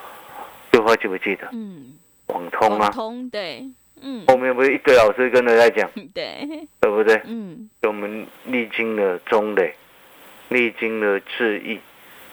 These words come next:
Speaker 1: 得到了验证。哦，历经这些上半年最差的，三十几年最糟糕的指数，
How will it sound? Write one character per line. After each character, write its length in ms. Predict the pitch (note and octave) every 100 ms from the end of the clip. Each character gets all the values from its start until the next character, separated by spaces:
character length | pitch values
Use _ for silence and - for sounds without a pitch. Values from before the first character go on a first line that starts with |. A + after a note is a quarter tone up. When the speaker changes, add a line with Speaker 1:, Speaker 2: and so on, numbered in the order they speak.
| -
Speaker 1:
得 200 | A2 G#2
到 180 | A#2+ A2+
了 100 | G#2
验 280 | G#2+ A2+ G2+ -
证。 140 | F#2+ - _ _ - - - -
哦， 200 | G2 E2+ - _ - - -
历 300 | - B2+ A#2 -
经 320 | A#2 A#2+ A#2
这 120 | A#2+ G#2
些 340 | A2+ A2+ A2+ - _ _ -
上 160 | A#2+ A2+
半 160 | A#2+
年 180 | G2+ G2+
最 220 | - A2+ A2
差 260 | - A2
的， 100 | A2+ - -
三 240 | C3 C#3+ -
十 80 | A2+
几 160 | G#2+
年 180 | G#2 G#2+
最 200 | - C3
糟 240 | - B2 A#2+
糕 180 | B2
的 120 | A#2 G#2+
指 240 | - F2+
数， 220 | - A#2+